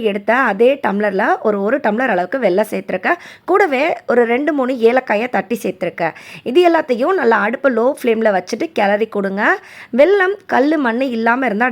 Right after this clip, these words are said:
டைரக்டா சேர்த்துக்கலாம். நீங்க பிகினரா இருந்தா அது போல நல்ல நயம் வெல்லமா வாங்கிக்கோங்க. அப்படி கல்லு மண்ணு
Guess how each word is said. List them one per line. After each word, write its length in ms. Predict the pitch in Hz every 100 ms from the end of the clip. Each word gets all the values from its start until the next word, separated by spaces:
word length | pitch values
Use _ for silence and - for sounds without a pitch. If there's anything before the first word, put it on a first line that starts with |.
| 202
டைரக்டா 360 | 190 196 - -
சேர்த்துக்கலாம். 600 | 190 185 196 190 185 285 - - 233
நீங்க 160 | 294 254
பிகினரா 380 | 254 294 359 349 302
இருந்தா 220 | 226 233 269
அது 100 | 226
போல 180 | 220 254 277
நல்ல 160 | 208 254 226
நயம் 300 | 185 220 262
வெல்லமா 320 | 196 185 220 220
வாங்கிக்கோங்க. 560 | 185 196 220 202 185 185 294 370 - - - -
அப்படி 180 | 220 247 254
கல்லு 200 | 269 339
மண்ணு 160 | 277 240